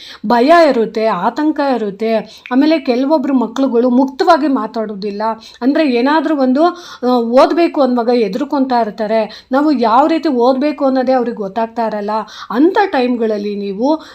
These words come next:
ಸಾಧ್ಯವಾದಷ್ಟು ಅವತ್ತಿನ ದಿನ ನೀವು ವಸಂತ ಪಂಚಮಿ ದಿನ ಸರಸ್ವತಿನ ಆರಾಧನೆ ಮಾಡೋವಂಥದ್ದನ್ನ ದಯವಿಟ್ಟು ಮಾಡಿಸಿ.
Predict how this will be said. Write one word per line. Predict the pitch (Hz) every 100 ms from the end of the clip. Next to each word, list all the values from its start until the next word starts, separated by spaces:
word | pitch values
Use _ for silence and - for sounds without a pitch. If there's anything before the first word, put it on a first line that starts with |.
| -
ಸಾಧ್ಯವಾದಷ್ಟು | 240 240 277 320 262 220 214 - 240
ಅವತ್ತಿನ | 185 196 320 330 277 208
ದಿನ | 208 202
ನೀವು | 196 190 220 285 285 - -
ವಸಂತ | 214 269 285 349
ಪಂಚಮಿ | 311 247 240 226 220
ದಿನ | 214 214 277 269 - -
ಸರಸ್ವತಿನ | 254 262 294 320 302 254 349 392 - -
ಆರಾಧನೆ | 214 262 320 320 330
ಮಾಡೋವಂಥದ್ದನ್ನ | 285 240 233 220 214 214 226 294 196
ದಯವಿಟ್ಟು | 202 254 302 294
ಮಾಡಿಸಿ. | 294 214 196 - 202 226